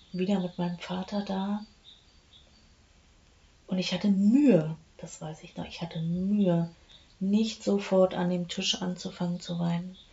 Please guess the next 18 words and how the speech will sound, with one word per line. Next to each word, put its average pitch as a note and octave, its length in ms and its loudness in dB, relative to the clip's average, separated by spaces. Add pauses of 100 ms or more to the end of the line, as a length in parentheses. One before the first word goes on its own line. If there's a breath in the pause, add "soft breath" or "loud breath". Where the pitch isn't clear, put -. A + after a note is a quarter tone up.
(400 loud breath)
Die G3+ 120 0
Frau A3+ 420 6
hat A3+ 200 0
das G3+ 240 0
alles F3+ 420 -2
sehr E3+ 460 -2 (100)
plausibel G3+ 540 0
erklärt. A3 680 2
Sie F3 220 0
hat, E3+ 240 -4 (420 loud breath)
ähm, F3 480 4
mir F3 100 -2
versucht, G#3 440 -2
das F3+ 180 -4
schmackhaft A3+ 500 -2
zu G3+ 120 -4
machen F3+ 540 -2
und E3 300 -4